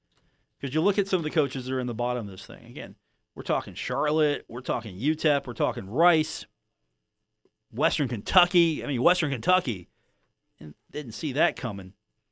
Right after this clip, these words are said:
U T S A. I mean, these are, these are all teams that are, uh, from a hundred and eight to a hundred and thirty,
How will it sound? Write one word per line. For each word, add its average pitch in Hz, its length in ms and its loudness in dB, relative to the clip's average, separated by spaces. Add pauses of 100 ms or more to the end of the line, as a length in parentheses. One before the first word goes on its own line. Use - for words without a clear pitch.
(240)
U 143 180 -2
T 175 180 4
S 160 220 4
A. 160 460 4 (1600)
I - 40 -16
mean, 120 120 -8
these 156 280 -2
are, 139 280 2
these 147 240 -2
are 143 100 0
all 156 180 4
teams 147 380 0
that 135 240 0
are, 127 500 0 (1500)
uh, 113 160 -12
from 127 160 -8
a 117 40 -6
hundred 214 340 -2
and 185 140 -6
eight 147 280 -4
to 135 100 -2
a 127 40 -4
hundred 165 380 -4
and 135 180 -4
thirty, 110 360 -4